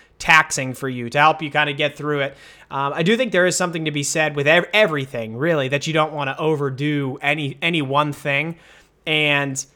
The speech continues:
uh, I mean, you know how it is with music. Like, if a song gets overplayed on the radio, you go from maybe really <laughs> liking it at first to, uh, ending up hating it. So maybe reserving some of those songs just for one day of the week, or for one specific workout, or one specific,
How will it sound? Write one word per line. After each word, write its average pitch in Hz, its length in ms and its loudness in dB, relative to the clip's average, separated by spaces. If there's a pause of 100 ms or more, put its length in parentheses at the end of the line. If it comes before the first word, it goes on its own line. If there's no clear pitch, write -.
(320)
uh, 120 340 -8
I 165 80 -4
mean, 175 140 2
you 208 100 6
know 190 120 6
how 151 180 8
it 139 60 2
is 135 140 -2
with 127 80 -6
music. 131 360 -2
Like, 131 140 -2
if 131 80 -2
a 131 60 -4
song 170 320 2
gets 151 180 -4
overplayed 143 600 -2
on 131 120 0
the 127 100 -6
radio, 135 440 2
you 131 180 -4
go 165 180 4
from 147 220 -4
maybe 147 260 -2
really 147 260 -2
<laughs> 180 140 4
liking 160 300 -2
it 135 80 -2
at 135 100 -6
first 147 380 -6
to, 135 200 -4 (320)
uh, 135 200 -2
ending 143 260 0
up 123 120 -2
hating 147 340 -4
it. 135 140 -6
So 135 340 -4 (240)
maybe 175 320 4
reserving 165 540 0
some 165 180 -2
of 151 60 -4
those 151 200 -2
songs 147 360 -2
just 285 340 -4
for 196 580 4
one 170 300 0
day 170 220 0
of 156 60 0
the 156 80 -2
week, 165 320 -4
or 143 120 0
for 151 180 -4
one 151 240 0
specific 147 500 -8
workout, 143 500 0
or 196 280 4
one 190 320 4
specific, 185 720 -6